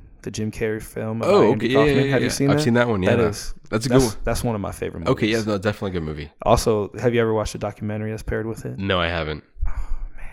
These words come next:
Speaker 2: Is it a documentary?
Speaker 1: Yeah, it's, watch both of those. It's a great movie
Speaker 2: Okay.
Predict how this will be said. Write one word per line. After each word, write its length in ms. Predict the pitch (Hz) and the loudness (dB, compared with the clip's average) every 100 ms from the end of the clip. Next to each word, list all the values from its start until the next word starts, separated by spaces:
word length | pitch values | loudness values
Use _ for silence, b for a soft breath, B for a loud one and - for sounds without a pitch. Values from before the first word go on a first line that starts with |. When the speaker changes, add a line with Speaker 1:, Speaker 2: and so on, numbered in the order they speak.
| - | -10
Speaker 2:
Is 140 | 90 | -6
it 80 | 92 | -4
a 40 | |
documentary? 500 | 85 82 78 76 80 | -2 -2 -2 -4 -4
Speaker 1:
Yeah, 60 | 85 | -4
it's, 160 | - - _ _ _ - | -8 -12 _ _ _ -2
watch 300 | 117 131 - | 2 2 0
both 220 | 110 104 | -4 -4
of 60 | 78 | -10
those. 220 | - - | -12 -16
It's 120 | - | -10
a 40 | 117 | -4
great 260 | 123 127 | 0 0
movie 300 | 127 123 123 | 0 -2 -4
Speaker 2:
Okay. 300 | 101 85 76 | -4 -4 -6